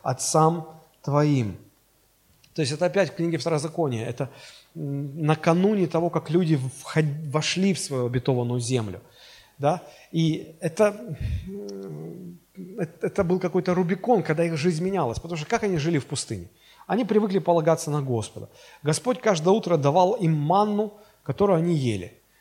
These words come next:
И они понимали, что если Господь не даст манну, кушать будет нечего. А Господь каждый день давал, всё хорошо. А тут уже они, э, м, уже сами будут на своей земле жить, уже не пустыня. И уже ты понимаешь, что ты,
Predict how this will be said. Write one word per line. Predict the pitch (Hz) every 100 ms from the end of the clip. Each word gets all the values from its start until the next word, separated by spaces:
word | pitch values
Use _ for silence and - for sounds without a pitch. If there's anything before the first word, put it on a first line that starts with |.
| _ -
И |
они | 175 202
понимали, | 220 208 151
что | 196
если | 196
Господь | 190 208 233 226
не | 247
даст | 294 269 -
манну, | 160 139
кушать | 131 233 202
будет | 185 180 -
нечего. | 110 - - 120 _ _ _ _
А | 196 240
Господь | 208 202 - 262
каждый | 220 214 175
день | 185 190
давал, | 151 113 92
всё | - -
хорошо. | - 165 - 107 - _ - - - -
А | 156
тут | - 311 311 - 262
уже | 175 147 226 240 - - - -
они, | 165 190 226 226 220 -
э, | 196 147 131 131 - - -
м, | 87 160 165 190 104 214 208 190 107
уже | 170 202
сами | - - 220 156
будут | 139 147 143
на | 160
своей | - 190 160
земле | 180 196 143
жить, | 101 110 - - _ 135
уже | 139 196
не | 180
пустыня. | 165 208 - 190 123 90 - - - - - -
И | 147
уже | 151 240
ты | 240
понимаешь, | 220 214 220 202 127 117
что | - 151
ты, | - 202